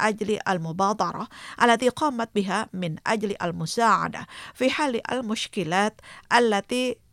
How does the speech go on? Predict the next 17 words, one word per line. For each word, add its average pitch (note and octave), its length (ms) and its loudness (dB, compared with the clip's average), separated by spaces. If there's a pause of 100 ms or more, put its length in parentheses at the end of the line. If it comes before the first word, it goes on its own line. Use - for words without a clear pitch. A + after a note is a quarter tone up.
تحدث B3+ 480 0
في A3 300 -2
ولاية E3 580 -2
رخين. E3 460 -6 (760)
كوفي D4 320 2
أنان E3 380 0 (100)
الذي A3+ 500 2
يشغل A#3 600 -2
أيضا F#3 520 0 (680)
منصب A#3 540 0
رئيس A#3 440 -2
اللجنة G#3 680 -2
الاستشارية G3 1200 -4 (260)
لولاية F#3+ 540 2
الرخين G3 600 -4 (320)
رحب F#3 680 0
بالخطوات G#3 800 2